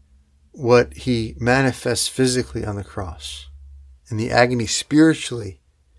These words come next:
he feels all the weight of all the evil that's been done by man. And he takes that on himself. He becomes sin for our sake. And that spiritual, that moral suffering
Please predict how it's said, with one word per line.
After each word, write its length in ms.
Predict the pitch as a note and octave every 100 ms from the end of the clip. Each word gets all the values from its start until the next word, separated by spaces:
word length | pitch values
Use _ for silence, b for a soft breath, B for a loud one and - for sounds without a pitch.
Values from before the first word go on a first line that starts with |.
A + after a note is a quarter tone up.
| _
he 160 | - A2
feels 380 | - C3 A2 -
all 480 | A2 B2 C3+ C#3+ C#3+
the 120 | B2
weight 440 | G#2 A#2+ A#2 G#2+ - _ _ _ _ _ _ _ _
of 260 | A#2+ A2+ A2
all 340 | A2+ B2 C3
the 200 | A#2+ B2+
evil 340 | B2 B2 A2+ G#2+
that's 160 | G#2
been 200 | - A2
done 360 | G2+ A#2 A2+ G2 _ _ _ _ _ _ _ _ -
by 160 | A2
man. 400 | G#2 G#2+ G#2 G2 - _ _ _ _ _ _ _ _ _ _ _
And 120 | A#2+
he 60 | A2
takes 320 | - B2 A#2+
that 120 | B2 A2+
on 80 |
himself. 440 | A2 G2+ A#2+ A2 G2+
He 100 | G#2+
becomes 460 | - - C3 A#2 -
sin 320 | C#3+ C#3+ C3
for 160 | -
our 160 | G#2 G2
sake. 540 | - C2 G2 _ _ _ _ _ _ _ _ _ _ _ _ _ _ _ _ _ _ _
And 140 | B2 B2
that 180 | A#2 -
spiritual, 680 | - - C3+ D#3 D#3 B2+
that 120 | A2+ A2
moral 480 | A2+ B2+ D3+ E3+
suffering 640 | E3 - C#3+ - A2+ G2